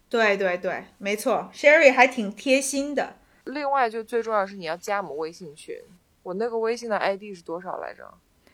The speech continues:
Speaker 1: 呃，Good Enough Sherry。
Speaker 2: 啊，可以，我到时候那个再放在 show notes 里面，大家一定要记得，嗯。好吧？然后我们到时候会给大家拉群。
Speaker 1: 嗯。
Speaker 2: 拉群进来之后，我们就会有，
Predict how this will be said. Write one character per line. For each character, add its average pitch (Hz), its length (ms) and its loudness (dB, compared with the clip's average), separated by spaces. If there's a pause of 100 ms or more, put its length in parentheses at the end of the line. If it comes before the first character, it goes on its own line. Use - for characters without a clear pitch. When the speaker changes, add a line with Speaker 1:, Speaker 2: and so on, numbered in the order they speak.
(100)
Speaker 1:
呃， 214 380 0
Good 302 280 0
Enough 254 480 6 (300)
Sherry。 240 640 2 (320)
Speaker 2:
啊， 170 320 6
可 190 180 6
以， 175 360 -2
我 180 180 8
到 202 240 8
时 208 140 4
候 196 200 8 (120)
那 190 120 2
个 175 160 6
再 190 200 6
放 202 160 6
在 185 100 4
show 175 240 6
notes 165 300 4
里 160 80 -4
面， 52 320 -2
大 202 160 8
家 196 120 8
一 185 80 2
定 185 80 4
要 180 140 6
记 175 180 0
得， 82 220 4
嗯。 165 60 -2
好 165 100 -2
吧？ - 180 4
然 160 240 2
后 170 280 -2
我 165 260 -4
们 170 140 -6
到 180 160 2
时 180 80 -8
候 180 80 -6
会 185 140 -10
给 165 60 -8
大 165 120 -4
家 160 160 -2
拉 160 180 -4
群。 - 260 -16 (400)
Speaker 1:
嗯。 190 340 -4
Speaker 2:
拉 196 160 4
群 180 260 -10
进 190 120 -4
来 160 160 -2
之 170 160 -4
后， 175 160 -4
我 165 80 0
们 156 140 -12
就 165 160 -6
会 170 200 -4
有， - 280 -4